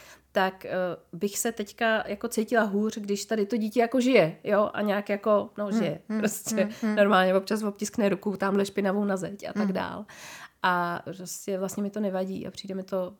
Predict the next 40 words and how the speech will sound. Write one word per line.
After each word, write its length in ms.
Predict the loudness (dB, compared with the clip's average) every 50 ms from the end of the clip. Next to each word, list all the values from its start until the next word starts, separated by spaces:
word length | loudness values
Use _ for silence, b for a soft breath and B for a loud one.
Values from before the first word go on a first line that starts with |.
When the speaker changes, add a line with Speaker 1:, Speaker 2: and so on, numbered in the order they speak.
| _ _ _
Speaker 1:
přirozený, 600 | -12 -8 -6 -4 -4 -4 -6 -6 -8 -10 -10 -14 _ -18
no, 60 | -18 -16 -16 -18 B B
takový. 140 | B -14 B -6
Speaker 2:
My 80 | -4 -4
jsme 160 | -4 -6 -6
teda 200 | -4 -2 -2 -2
rekonstrukci 580 | -2 -2 -2 -4 -4 -4 -8 -12 -12 -10 -4
dělali, 260 | -2 0 0 0 0 0
ale 200 | 0 0 0 0
jako 180 | -2 -2 -4 -4
jenom 220 | -4 -4 -4 -6
ty 100 | -6 -6
koupelny. 520 | -2 -2 -2 -2 -2 -6 -6 -6 -8 -10 -14 -12 -6 -4
Speaker 1:
Hmm. 140 | -2 -2 -2 -2 -6 B B B B B B -6
Speaker 2:
To 100 | -4 -2
jsme 180 | 0 0 0
dělali, 240 | 2 2 2 2 0
když 140 | 0 -2 -4
bylo 240 | -4 -6 -6 -6 -6
Alexovi 460 | -6 -8 -8 -10 -12 -10 -8 -8 -8
ani 160 | -8 -6 -6
ne 100 | -6 -8
půl 220 | -8 -6 -4 -4
roku. 380 | -4 -4 -6 -8 -12 -14 -14 -14 -18 -20 -12 _ 0
A 400 | 0 2 2 2 2 0 0 -2 -2 -2
pak 160 | -2 -2 0
jsme, 140 | -2 -4 -4 -6
my 200 | -10 -8 -6 -6
jsme 140 | -4 -2 0
vlastně 220 | -2 0 0 -2 -2
byli 160 | 0 0 0
asi 220 | -2 -2 -4 -8
skoro 280 | -10 -8 -6 -4 -4 -4
tři 140 | -4 -8 -8
týdny 220 | -6 -2 0 2
na 80 | 2 0
chalupě, 560 | 2 0 0 0 0 -2 -2 -2 -2 -4 -6 -8 _ _ -12
eh, 40 | -8 -6 -6 -4 -4 -4 -6 -6 -8 -8
s 180 | -8 -10 -8 -8
Alexem 500 | -6 -6 -6 -6 -6 -4 -4 -2 -2 -4